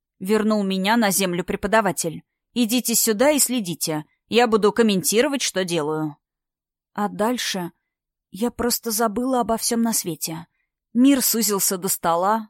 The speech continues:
на котором принялся орудовать профессор. Каждое своё действие он комментировал,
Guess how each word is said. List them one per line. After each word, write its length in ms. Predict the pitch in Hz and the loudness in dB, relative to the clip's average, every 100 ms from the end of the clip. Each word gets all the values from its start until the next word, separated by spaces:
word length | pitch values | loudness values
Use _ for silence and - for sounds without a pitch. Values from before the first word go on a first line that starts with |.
| - | -8
на 120 | 226 | -4
котором 520 | 226 220 262 277 185 | 0 0 2 0 0
принялся 680 | 180 170 156 156 - 208 208 | -2 -4 -4 -2 2 2 2
орудовать 420 | 165 151 160 - | 0 -4 -8 -8
профессор. 640 | - 170 151 - - 175 - _ _ _ _ | -6 -6 -4 -6 -6 -10 -20 _ _ _ _
Каждое 340 | - 254 208 247 | -4 -2 2 2
своё 280 | - 247 240 | 2 0 0
действие 460 | 240 277 - 247 - | 0 -2 0 0 2
он 160 | 254 | 0
комментировал, 800 | 247 247 254 247 196 165 151 151 | 2 2 2 2 -2 -2 -4 -8